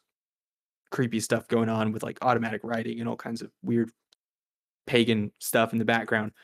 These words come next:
Um, but with the, the, the least dangerous goofy ones, they'll ask you a question that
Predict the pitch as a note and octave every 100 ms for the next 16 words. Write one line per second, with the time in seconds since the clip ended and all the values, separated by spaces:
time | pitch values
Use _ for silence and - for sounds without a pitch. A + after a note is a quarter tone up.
0 | - - - B2+ C3 A#2 A2 - _ _
1 | _ _ _ _ _ _ _ _ _ _
2 | _ _ _ _ _ _ _ D#3 D3 G2
3 | C#3 D#3 - - D3 A#2+ F2+ C3+ C3+ D#3+
4 | E3+ - C#3+ C3+ B2 - D#3 C3 A2+ F#2
5 | G2 - - - F#3 F3+ F#3+ - C#3+ A#2+
6 | E3 D#3 - C3 A#2 A#2+ A#2+ G2+